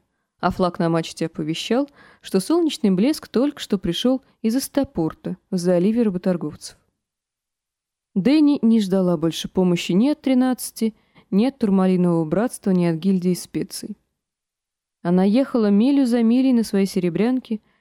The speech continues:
мимо причалов и складов, в дальний конец подковообразной гавани,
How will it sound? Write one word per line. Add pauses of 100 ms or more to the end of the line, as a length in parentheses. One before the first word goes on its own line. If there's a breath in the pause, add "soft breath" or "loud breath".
(140)
мимо
причалов
и
складов, (300)
в
дальний
конец
подковообразной
гавани,